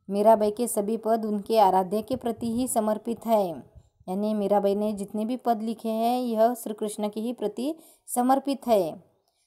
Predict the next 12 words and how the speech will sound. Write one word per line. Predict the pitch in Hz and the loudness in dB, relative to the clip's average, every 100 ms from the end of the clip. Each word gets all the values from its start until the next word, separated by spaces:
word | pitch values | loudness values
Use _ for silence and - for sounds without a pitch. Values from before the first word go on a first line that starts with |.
| _ | _
उनके | 269 294 330 | -4 0 2
पदों | 330 254 247 | 2 2 2
का | 247 262 | 2 2
मुख्य | 240 - 254 | 0 -2 -4
स्वर | 247 214 226 240 | -2 2 2 2
भगवत | 208 175 190 226 - - _ _ _ _ _ _ _ 719 _ _ _ _ _ _ _ _ - | -4 -2 0 0 -2 -20 _ _ _ _ _ _ _ _ _ _ _ _ _ _ _ _ 2
प्रेम | 285 302 | 4 4
ही | 294 320 | 4 4
है। | 302 262 190 - - _ - | 6 6 4 0 -12 _ -4
प्रस्तुत | 196 - 233 - 220 | -4 -2 -8 -4 -2
पद | 214 190 | -2 0
में | 214 214 226 | -2 -2 -4